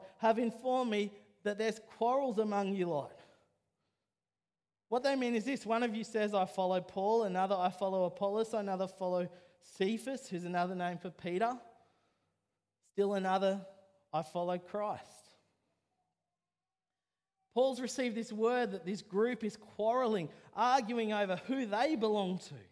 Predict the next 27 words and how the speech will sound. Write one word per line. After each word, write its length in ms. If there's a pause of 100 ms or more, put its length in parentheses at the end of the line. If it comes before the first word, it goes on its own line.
(880)
They 80
would 140
have 80
been 120
saying 340
things 380
to 100
the 140
effect 440
of, 180 (460)
"Well, 180
when 220
Apollos 640
was 220
here, 380 (560)
this 140
is 120
what 220
he 260
taught 300
us. 280 (220)
And 100
he 100
said 260
nothing 360
about 340
that, 540